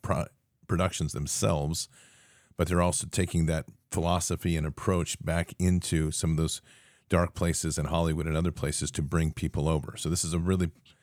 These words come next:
great bit of work that they're doing, and just an amazing story that they have. Anyway,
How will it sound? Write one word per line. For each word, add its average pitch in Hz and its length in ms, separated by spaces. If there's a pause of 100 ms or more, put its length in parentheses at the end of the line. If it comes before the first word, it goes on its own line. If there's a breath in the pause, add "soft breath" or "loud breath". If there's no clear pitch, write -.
(360 soft breath)
great 90 320
bit 82 100
of 78 80
work 82 240
that - 100
they're 76 140
doing, 76 400 (440)
and 78 340
just 85 180
an 76 60
amazing 78 300
story 76 240
that 73 120
they 78 120
have. 73 260 (1900 loud breath)
Anyway, 104 400